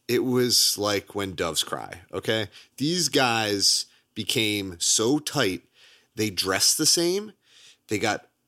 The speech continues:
uh, the same architect to build houses that were kind of similar to each other, compatible pieces of houses. They had the same motorcycles. This is not a joke.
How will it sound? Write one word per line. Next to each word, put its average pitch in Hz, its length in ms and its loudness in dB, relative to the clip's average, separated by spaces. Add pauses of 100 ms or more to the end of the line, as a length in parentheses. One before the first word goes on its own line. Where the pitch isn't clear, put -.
(140)
uh, 90 260 -8
the 101 140 -2
same 127 320 2
architect 147 560 -2
to 120 80 -2
build 113 340 2
houses 107 500 0
that 113 120 -2
were 98 140 -4
kind 104 260 -4
of 98 140 -4
similar 113 600 0
to 127 180 0
each 127 120 -2
other, 131 200 0
compatible 110 560 -2
pieces 113 340 -2
of 98 120 -2
houses. 117 600 -2 (320)
They 113 180 2 (260)
had 110 180 -2
the 101 60 0
same 101 280 0
motorcycles. 151 760 2 (360)
This 117 140 2
is 123 120 2
not 135 140 6
a 139 60 2
joke. 139 360 2